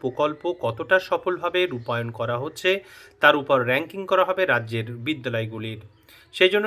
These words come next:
নির্দিষ্ট কতকগুলি মানদণ্ডের ভিত্তিতে মূল্যায়ন করা হবে প্রতিটি বিদ্যালয়কে।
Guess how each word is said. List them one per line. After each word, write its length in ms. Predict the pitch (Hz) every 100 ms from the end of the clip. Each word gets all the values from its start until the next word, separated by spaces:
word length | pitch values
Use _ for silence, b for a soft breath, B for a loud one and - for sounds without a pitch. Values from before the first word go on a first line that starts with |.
| 202
নির্দিষ্ট 360 | 180 196 - 214 202
কতকগুলি 460 | 147 175 165 175 180 147
মানদণ্ডের 600 | 123 135 143 160 165 175 160
ভিত্তিতে 380 | 131 135 170 175 170
মূল্যায়ন 320 | 123 120 117 113
করা 160 | 127 139 151
হবে 180 | 156 165 175
প্রতিটি 400 | 135 135 151 - 160 123
বিদ্যালয়কে। 580 | 107 104 104 101 107